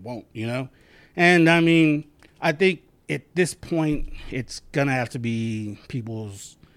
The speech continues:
choice. If you're gonna go somewhere public at this, you know, with Texas Open, wear your mask or don't wear your mask. I mean, you can't control anybody else.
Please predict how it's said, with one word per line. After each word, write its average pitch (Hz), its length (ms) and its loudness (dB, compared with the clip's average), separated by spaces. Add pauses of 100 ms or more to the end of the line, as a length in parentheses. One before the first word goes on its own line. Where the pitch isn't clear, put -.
(160)
choice. 143 600 -4 (100)
If 107 140 -12
you're 131 140 -2
gonna 151 180 4
go 156 400 6
somewhere 151 360 -2
public 160 420 -4
at 127 140 -4
this, 143 460 -4
you 139 120 -4
know, 139 120 0
with 123 120 -4
Texas 139 340 -6
Open, 160 360 0 (840)
wear 196 220 0
your 208 120 0
mask 185 400 -2 (140)
or 143 100 -2
don't 139 220 -2
wear 131 120 0
your 127 100 -2
mask. 120 340 -4
I 123 80 -6
mean, 113 380 -6 (880)
you 131 180 -6
can't 160 220 -4
control 156 260 0
anybody 123 320 2
else. 120 440 -4